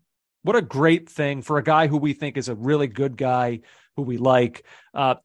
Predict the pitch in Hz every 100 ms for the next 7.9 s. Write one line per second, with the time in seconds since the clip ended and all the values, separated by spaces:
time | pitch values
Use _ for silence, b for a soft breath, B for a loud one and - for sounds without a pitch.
0 | - 170 147 110 160 175 175 - 156 147
1 | - 123 - - 147 156 143 - 151 143
2 | 139 131 135 135 127 120 127 127 120 b
3 | b b - 131 - - 160 139 139 127
4 | 135 - _ - 151 143 127 147 151 147
5 | 127 143 131 - 123 127 - 135 135 143
6 | 151 151 156 139 - 143 160 165 170 180
7 | 170 160 139 165 160 170 147 147